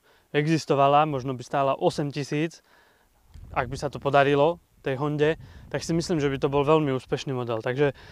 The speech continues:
netýka sa to síce priamo tohto X-ka, ale pre ľudí, ktorých, e, láka ten terén, e, si myslím, že je veľká škoda, že Honda takéto niečo zatiaľ nemá. Či bude mať, uvidíme. Ja by som to rozhodne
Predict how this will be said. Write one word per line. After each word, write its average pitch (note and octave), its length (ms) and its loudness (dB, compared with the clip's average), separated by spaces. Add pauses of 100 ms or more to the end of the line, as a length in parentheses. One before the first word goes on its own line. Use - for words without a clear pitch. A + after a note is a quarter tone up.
(180)
netýka F#3+ 320 6
sa D#3+ 160 4
to D#3+ 80 2
síce D3+ 320 0
priamo G3+ 320 6
tohto D3+ 400 4
X-ka, G3+ 320 4 (160)
ale D#3+ 200 4
pre E3+ 120 2
ľudí, F3+ 240 2
ktorých, D#3 480 0
e, C3+ 320 4
láka E3 280 6
ten C3+ 200 -6
terén, D3+ 400 0 (520)
e, C3 200 2
si D3+ 160 -4
myslím, D3 320 -4
že C3 160 2
je B2+ 80 0
veľká C#3 240 2
škoda, C3 320 -2
že B2 240 -2
Honda C3+ 720 -2
takéto C#3 320 -4
niečo C3 280 -4
zatiaľ B2 320 -4
nemá. A#2 280 -10 (480)
Či B2+ 80 -12
bude E3 240 0
mať, E3 400 0 (240)
uvidíme. C#3+ 640 -4 (440)
Ja C3+ 360 6
by C3 80 -12
som C3 240 -8
to C3+ 80 -4
rozhodne B2+ 560 -2